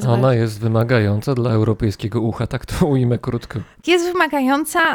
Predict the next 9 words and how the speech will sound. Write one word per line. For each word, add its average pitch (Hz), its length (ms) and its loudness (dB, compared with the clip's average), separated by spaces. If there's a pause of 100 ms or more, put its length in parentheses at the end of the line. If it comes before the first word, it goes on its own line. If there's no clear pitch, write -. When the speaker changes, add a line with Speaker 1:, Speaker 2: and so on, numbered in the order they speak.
Speaker 2:
ale 285 500 2
też - 580 -2 (120)
myślę, 254 480 -2
że 254 100 -2
można 233 260 0
się 226 120 -6
do 233 100 2
niej 220 180 2
przyzwyczaić. 202 840 -6